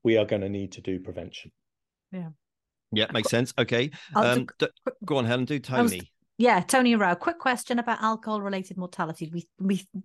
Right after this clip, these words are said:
Speaker 2: mentioned alcohol in passing earlier. The question that came in was, um, we've got more alcohol-related deaths now than we had several years ago. Is there any hope for the comprehensive alcohol strategy that was promised, I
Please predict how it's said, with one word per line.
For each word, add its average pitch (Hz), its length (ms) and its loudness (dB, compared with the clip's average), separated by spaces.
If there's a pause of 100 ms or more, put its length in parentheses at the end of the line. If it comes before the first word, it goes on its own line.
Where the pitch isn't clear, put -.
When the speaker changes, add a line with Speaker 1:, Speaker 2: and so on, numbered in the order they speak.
(160)
Speaker 2:
mentioned 226 340 4
alcohol 196 540 0 (240)
in 196 140 2
passing 180 440 -2
earlier. 170 280 0
The 185 80 -4
question 240 340 -2
that 214 120 -4
came 202 280 -2
in 180 240 0
was, 165 460 -2 (420)
um, 214 240 2 (160)
we've 240 180 0
got 220 200 0
more 220 420 4
alcohol-related 196 800 -2 (100)
deaths - 520 -6 (100)
now 165 460 4
than 175 220 0
we 175 120 2
had 165 320 -2
several 165 340 -4
years 175 360 0
ago. 175 280 0
Is 262 180 -2
there 233 180 -4
any 202 160 -4
hope 196 340 -4
for 202 160 -8
the 185 80 -6
comprehensive 190 640 -2
alcohol 190 420 -4
strategy 175 720 -6 (340)
that - 120 -4
was 185 120 -4
promised, 202 600 -2
I - 60 -8